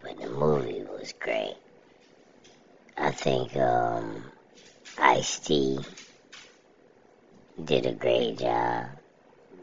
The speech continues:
Nino Brown, Wesley Snipes, man. I think that was his breakout role. And G Money.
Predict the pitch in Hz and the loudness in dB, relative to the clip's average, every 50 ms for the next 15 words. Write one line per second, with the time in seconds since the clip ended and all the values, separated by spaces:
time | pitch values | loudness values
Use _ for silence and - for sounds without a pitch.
0 | - - - - - - - - - 76 71 71 71 67 67 62 62 62 - - | -20 -20 -20 -20 -20 -20 -20 -12 -6 -2 0 2 2 4 4 2 2 2 0 0
1 | 65 64 62 64 65 62 57 55 55 52 - - - - - - - _ _ _ | 2 2 2 2 0 0 -2 -4 -6 -8 -12 -18 -20 -20 -20 -20 -20 _ _ _
2 | _ - _ _ _ 78 73 73 - - - - 50 - - - - - 113 113 | _ -20 _ _ _ 4 4 4 4 2 -6 -10 -10 -10 -10 -14 -10 -8 -6 -4
3 | 120 58 104 95 - - - - 104 - 53 107 - 55 55 53 52 - - _ | -4 -4 -6 -8 -10 -16 -14 -12 -10 -8 -6 -6 -6 -8 -8 -10 -12 -16 -20 _
4 | - - - - 62 60 - - 60 55 57 60 60 62 62 60 - - - 69 | -20 -20 -14 -10 -8 -8 -6 -4 -4 -2 0 0 2 2 0 0 -2 -4 -2 -2
5 | 64 58 - 58 58 62 60 58 57 55 62 60 62 60 57 57 62 65 71 73 | -2 -2 -4 -4 -2 -2 0 0 -2 -2 0 0 0 0 0 0 2 2 2 2
6 | 71 65 58 57 - - - - - - - - - - - _ - - _ - | 2 0 -2 -6 -8 -12 -14 -14 -14 -18 -20 -20 -20 -20 -20 _ -20 -20 _ -20
7 | _ _ - _ _ - _ _ _ 57 57 58 58 57 - 67 67 65 64 58 | _ _ -20 _ _ -20 _ _ _ -8 -8 -6 -6 -4 -2 0 2 2 2 2
8 | 58 62 71 82 85 82 80 80 85 85 | 2 2 2 2 2 2 2 0 -2 -4